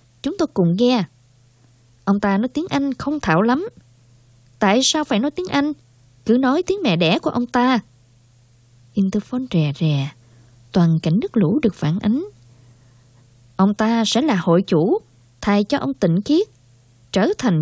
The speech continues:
nhân vật tượng trưng. John báo với mọi người. "Không thể tìm một người miền Nam sao?"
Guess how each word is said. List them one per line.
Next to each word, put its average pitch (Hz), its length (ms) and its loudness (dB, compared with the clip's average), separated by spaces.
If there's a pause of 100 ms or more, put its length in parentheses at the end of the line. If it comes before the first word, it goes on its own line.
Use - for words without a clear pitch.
nhân 254 160 0
vật 190 220 0
tượng 190 240 2
trưng. 269 300 0 (1160)
John 165 500 2
báo 196 200 0
với 339 100 -4
mọi 190 220 2
người. 165 380 2 (720)
"Không 311 260 -2
thể 262 160 0
tìm 214 220 0
một 196 180 -2
người 233 120 2
miền 220 200 -2
Nam 277 180 -2
sao?" 269 340 2